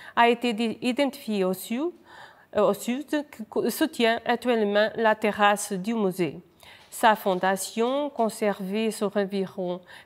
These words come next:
quatre mètres de haut, est clairement romaine et contemporaine de la construction du poste Scaenum,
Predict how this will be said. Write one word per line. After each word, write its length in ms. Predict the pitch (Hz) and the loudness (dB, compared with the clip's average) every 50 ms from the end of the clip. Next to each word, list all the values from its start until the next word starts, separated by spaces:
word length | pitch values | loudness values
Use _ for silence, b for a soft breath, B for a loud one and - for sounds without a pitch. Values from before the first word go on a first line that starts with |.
| B | B
quatre 360 | B 254 247 254 254 - - 214 | B 4 6 6 4 2 0 0
mètres 420 | 202 208 208 202 196 202 - 196 | 2 2 2 2 2 0 -2 -4
de 260 | 165 156 185 180 - - | -2 0 -2 -2 -2 -2
haut, 320 | - 220 214 226 262 302 320 - B B B B B B | 0 0 0 0 0 -4 -6 -10 B B B B B B
est 260 | - 233 226 226 226 | 0 0 2 0 0
clairement 840 | - 233 233 254 269 269 254 - 247 233 226 220 220 214 202 185 - - - | -4 -4 0 2 2 2 2 0 -2 0 2 2 2 2 2 0 -4 -8 -16
romaine 720 | - - - 220 220 214 190 175 185 208 226 247 262 294 320 - B B B B B B B B | -20 -6 0 2 2 2 2 2 0 -2 -2 -2 -4 -6 -8 -10 B B B B B B B B
et 300 | 240 240 247 262 277 - _ _ | -2 0 0 -2 -4 -8 _ _
contemporaine 960 | - 294 285 - 277 262 247 - 233 214 - 214 196 185 190 196 196 202 208 | 2 2 2 4 2 0 0 0 -2 0 2 4 4 4 4 2 0 0 0
de 100 | 196 196 | 0 0
la 340 | 185 190 185 180 180 180 - - - - | 2 2 2 2 0 -2 -6 -12 -10 -4
construction 1000 | - 247 240 233 - - - 202 202 190 - - - - 196 185 185 190 208 214 - - - B B B B B B B B B B B B | -2 -2 -2 -2 -4 -6 -4 -4 -4 -2 -4 -8 -8 -4 -4 -2 -2 -2 -4 -8 -12 -18 -20 B B B B B B B B B B B B
du 300 | B 190 180 208 220 214 | B -4 0 0 0 0
poste 600 | 214 - - 208 202 202 196 202 - - - 202 | -2 0 2 4 4 4 4 0 -6 -10 -6 -6
Scaenum, 1080 | 190 180 - - - 226 214 202 196 196 190 190 196 196 208 214 220 226 240 240 247 247 | -6 -6 -6 -4 0 2 2 4 4 4 2 2 2 4 4 4 4 4 2 -2 -6 -12